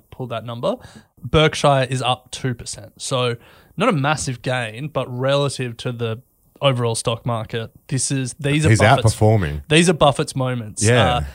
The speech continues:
Speaker 1: Uh, in, he had a decade of being ridiculed in the nineties, and then he showed everyone in the early two thousands. Leading up to the G F C, everyone was like, "Ah, Buffett, he's too old." And then he showed everyone in the G F C, and
Speaker 2: Yeah.
Speaker 1: he's doing it again.
Speaker 2: Yeah, yeah.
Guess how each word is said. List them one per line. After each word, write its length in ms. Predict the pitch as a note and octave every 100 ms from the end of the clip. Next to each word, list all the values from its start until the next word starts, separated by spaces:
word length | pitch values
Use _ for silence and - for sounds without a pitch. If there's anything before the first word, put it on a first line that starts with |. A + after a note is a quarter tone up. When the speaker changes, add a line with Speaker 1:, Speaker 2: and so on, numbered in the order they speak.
| -
Speaker 1:
Uh, 40 | - -
in, 200 | D3 C#3+ C#3+
he 80 | C#3+
had 100 | D3
a 60 | C3+
decade 460 | E3 E3 F#3 F#3+
of 140 | F3+ C#3+
being 220 | C#3+ C#3
ridiculed 480 | C#3 C#3 - D3+ C3+
in 80 | C3
the 60 |
nineties, 440 | B2 B2 C#3+ F3+ E3
and 220 | C3 C3
then 80 | C3
he 80 | B2+
showed 420 | - - C#3 C3+
everyone 380 | B2+ C3 B2+ A#2+
in 120 | B2
the 80 | A#2
early 240 | A#2 A2+
two 220 | - A#2+ A#2
thousands. 560 | A#2+ A2+ A#2 G#2+ A2 - - - -
Leading 300 | C#3+ D#3+ D#3+
up 160 | D3 B2
to 280 | D3 C3+
the 120 | B2+ C3
G 260 | - D3+
F 140 | C#3+ B2+
C, 280 | - C#3+ E3+
everyone 260 | C3+ C3+
was 140 | B2 A#2+
like, 200 | A2+ -
"Ah, 180 | A2 A#2+
Buffett, 360 | - A2+ A2+
he's 140 | A2+ -
too 180 | C#3 B2
old." 340 | A#2 A2+ C3 - - -
And 120 | B2
then 60 | B2
he 40 |
showed 440 | - - D3 D3+
everyone 300 | D3 C#3 C3+
in 100 | C3
the 80 | B2+
G 100 | B2+
F 220 | A#2+ A#2+
C, 320 | - A#2 A#2 -
and 140 | B2
Speaker 2:
Yeah. 160 | B2+ -
Speaker 1:
he's 400 | B2+ B2+ A#2+ - F#2+ B2+
doing 240 | C3 C3+ D#3
it 100 | D#3+
again. 360 | D3 C3 A#2+ G#2+
Speaker 2:
Yeah, 260 | D#2 C#2+ - -
yeah. 200 | C#2+